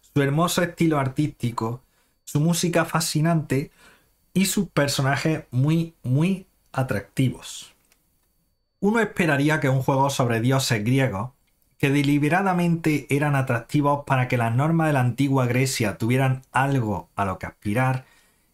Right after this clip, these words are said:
incluyera un montón de personajes atractivos, pero Hades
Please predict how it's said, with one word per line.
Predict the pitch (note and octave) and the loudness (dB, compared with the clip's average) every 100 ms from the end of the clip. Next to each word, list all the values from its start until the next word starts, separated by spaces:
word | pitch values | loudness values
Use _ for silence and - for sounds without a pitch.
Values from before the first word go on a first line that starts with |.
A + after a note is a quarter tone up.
| - | -2
incluyera | B3 B3 F#3 F3 F3 E3+ E3 - | 0 0 0 2 2 2 0 0
un | E3+ F#3+ | 0 2
montón | F3 D#3 D#3 D#3+ | 2 0 0 0
de | D#3+ | 0
personajes | C#3 C3+ C3+ B2+ C3 B2+ | 0 -2 0 2 2 0
atractivos, | A#2 A2 - C#3 A#2 C3 - _ _ _ _ - | -2 -6 -2 -2 -2 -8 -16 _ _ _ _ -2
pero | F#3+ G3+ - - | 0 0 -2 -2
Hades | D3+ D#3+ D#3+ E3 - - | 0 2 0 -2 -6 -12